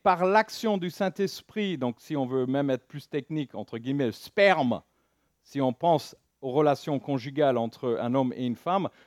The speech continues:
Donc il est, l'action du Saint-Esprit va injecter dans ce bébé sa nature divine.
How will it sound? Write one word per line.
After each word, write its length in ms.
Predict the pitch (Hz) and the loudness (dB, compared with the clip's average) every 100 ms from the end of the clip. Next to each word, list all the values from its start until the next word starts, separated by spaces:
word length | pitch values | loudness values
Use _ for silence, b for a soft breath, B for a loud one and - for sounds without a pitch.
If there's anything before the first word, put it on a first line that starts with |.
| _ | _
Donc 220 | 151 151 | 0 0
il 200 | 156 175 | -4 0
est, 200 | 175 156 - _ - | 2 2 -4 _ -6
l'action 640 | 175 262 285 - 285 247 | 4 6 6 4 2 2
du 140 | 233 | 4
Saint-Esprit 840 | 202 226 208 220 202 - - 247 262 | 0 0 0 -2 -4 -6 -4 -2 -2
va 320 | 151 180 - | 2 4 4
injecter 1080 | 233 311 349 226 226 254 - 247 247 277 277 - _ _ | 8 10 10 8 4 2 0 0 2 2 -2 -8 _ _
dans 240 | 135 226 | 4 6
ce 180 | 233 - | 6 2
bébé 720 | 208 151 254 190 180 190 226 - _ | 2 4 2 8 8 8 6 -4 _
sa 180 | - 180 | 2 4
nature 460 | 202 214 - 208 | 4 4 4 0
divine. 460 | 139 175 185 143 | 2 -2 2 2